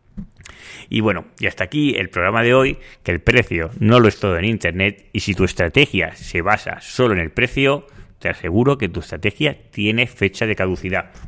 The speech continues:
porque tarde o temprano saldrá alguien que sea más económico que tú. Solo desearos feliz, feliz, buen fin de semana. Se me olvidaba hacer el call to action.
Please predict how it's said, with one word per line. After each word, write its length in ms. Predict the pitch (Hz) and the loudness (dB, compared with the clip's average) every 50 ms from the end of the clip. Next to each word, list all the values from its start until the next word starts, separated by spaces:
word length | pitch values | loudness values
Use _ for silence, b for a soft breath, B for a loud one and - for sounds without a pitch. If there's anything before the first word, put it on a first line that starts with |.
| - | -12
porque 260 | - - 98 - - 82 | -8 -8 -6 -6 -6 -4
tarde 280 | - 113 110 107 95 | 0 2 2 2 2
o 40 | 82 | 0
temprano 540 | 85 85 85 82 - 113 131 160 175 - - _ | -4 -6 -6 -4 -2 0 0 0 0 -2 -6 _
saldrá 400 | _ - - - 90 82 85 87 | _ -20 -14 -10 -8 -4 -2 -2
alguien 260 | 92 101 113 135 131 123 | -2 -2 -2 -4 -4 -4
que 120 | - 107 | -6 -12
sea 180 | - - 95 90 | -8 -6 -6 -4
más 240 | 90 92 98 - | -4 -4 -4 -4
económico 540 | 107 - - 92 87 92 95 101 92 95 85 | -4 -4 -4 -2 -2 -2 0 0 0 0 -2
que 100 | - 82 | -2 -4
tú. 140 | 78 - - - _ B B B B B B B B B B B B B B B B B B B B B B B B B B B B B B | -4 -6 -8 -12 _ B B B B B B B B B B B B B B B B B B B B B B B B B B B B B B
Solo 280 | - - 131 139 143 143 | -4 0 2 4 4 4
desearos 540 | 139 127 - 127 104 92 90 87 80 - | 4 4 4 4 4 4 4 2 0 -6
feliz, 560 | - - - 101 101 113 113 110 104 95 - - - _ - - | -6 -2 0 2 2 4 4 4 2 2 -2 -6 -12 _ -18 -16
feliz, 500 | - - - 98 104 120 127 110 - - | -8 -4 0 2 4 4 4 2 0 -4
buen 360 | - 110 104 110 131 120 110 101 | -10 -4 0 2 4 4 2 2
fin 220 | - 156 160 170 | 0 0 2 2
de 80 | 165 135 | 2 2
semana. 540 | - - 101 110 127 - 127 135 139 - - - | 2 2 2 2 4 4 4 4 2 0 -4 -14
Se 160 | 95 - - 98 | -14 -12 -8 -6
me 80 | 92 90 | -4 -4
olvidaba 480 | 90 87 90 98 110 113 123 127 113 | -2 -2 0 0 2 2 4 2 2
hacer 220 | 95 - 107 104 92 | 0 -2 -4 -4 -4
el 120 | 90 - | -4 -4
call 180 | - 127 123 - | -2 -2 -2 0
to 140 | 101 101 | 2 2
action. 480 | 107 117 113 - 127 123 131 139 143 - | 2 2 0 0 0 2 2 2 0 -4